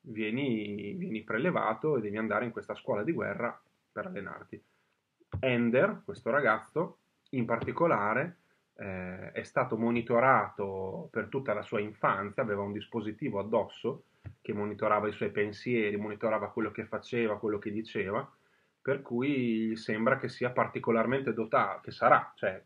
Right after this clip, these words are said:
quando lo prelevano, i, i capi della scuola pensano che lui potrebbe essere un elemento cruciale nella guerra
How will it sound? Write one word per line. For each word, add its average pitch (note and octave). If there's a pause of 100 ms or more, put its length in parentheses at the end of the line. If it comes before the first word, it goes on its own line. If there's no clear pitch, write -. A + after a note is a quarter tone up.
quando A2
lo A2
prelevano, A#2+ (500)
i, G2
i G#2+
capi A2+
della A2+
scuola A2+
pensano G2+
che G#2
lui G2+ (880)
potrebbe A2
essere A2
un G#2+
elemento A2+
cruciale A2
nella G2+
guerra G2+